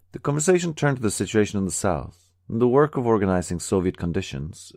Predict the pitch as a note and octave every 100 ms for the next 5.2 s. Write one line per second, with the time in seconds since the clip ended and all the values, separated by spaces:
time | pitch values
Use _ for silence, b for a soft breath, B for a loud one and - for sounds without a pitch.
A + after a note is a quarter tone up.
0 | - E2+ C#2+ D#2 - E2 - E2+ G#2 B
1 | B B G2 - G#2+ G#2+ C3 - A#2 A2+
2 | A2 - G#2 G2 G2+ - A2 F2+ D2+ B1+
3 | C2+ F2 D#2 G#2+ - F#2+ E2+ - - E2
4 | G2 - F2+ D#2+ D2+ D#2 D2+ F#2+ D#2+ -
5 | -